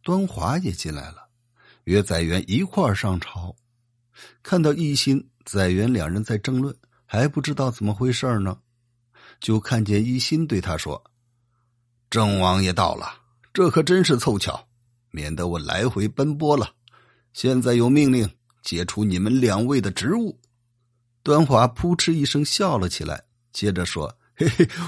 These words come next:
皇帝的命令也要我们来拟定，你的命令是从哪儿来的？”奕欣就取出太后的命令让他们俩瞧，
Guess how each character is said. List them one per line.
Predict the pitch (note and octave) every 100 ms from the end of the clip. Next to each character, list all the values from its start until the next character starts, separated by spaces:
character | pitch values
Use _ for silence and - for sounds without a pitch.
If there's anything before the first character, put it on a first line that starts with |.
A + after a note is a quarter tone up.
| -
皇 | - F2+ B2 F#3
帝 | F3+ D3+
的 | A#2
命 | A2 A2 G2+
令 | F#2+ E2+ -
也 | E2+
要 | F#2+ G2+
我 | E2 C#2+
们 | C#2+ E3+
来 | C#3+
拟 | D#2+ D#2
定， | D2+ E2 - _ _
你 | - B2+ B2+
的 | F#3
命 | G#3+ G3+ E3+
令 | D3
是 | D#3
从 | C#3+ D#3 C#3
哪 |
儿 | G2
来 | F#2 G2+ A#2
的？” | A#2+ - _ _ _ _ _ _ _ _ _ _ _ _ _ -
奕 | C3+ B2+
欣 | A#2+ C3 B2
就 | A#2
取 | A2+ - F#2+
出 | - A2
太 | - C3+ A2
后 | G2+ A2+
的 | G#2
命 | A2 G#2
令 | G2 -
让 | A2+
他 | G#2 -
们 | B2 A2+
俩 | F2+ D#2
瞧， | - D#2 F2+ C#3